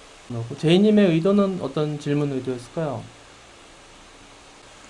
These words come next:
시모님 전체적으로 재질이 약간 조금 두껍긴 해요,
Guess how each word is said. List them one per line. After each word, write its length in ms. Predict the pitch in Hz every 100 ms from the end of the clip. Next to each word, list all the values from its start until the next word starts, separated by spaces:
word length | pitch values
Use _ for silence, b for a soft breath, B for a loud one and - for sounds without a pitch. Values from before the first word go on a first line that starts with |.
| - - - - - - - - - -
시모님 300 | 180 175 147
전체적으로 320 | 139 147 151
재질이 320 | 147 127 147
약간 280 | 139 131 127 120
조금 220 | - 139
두껍긴 480 | 143 - 151 - 147
해요, 140 | 127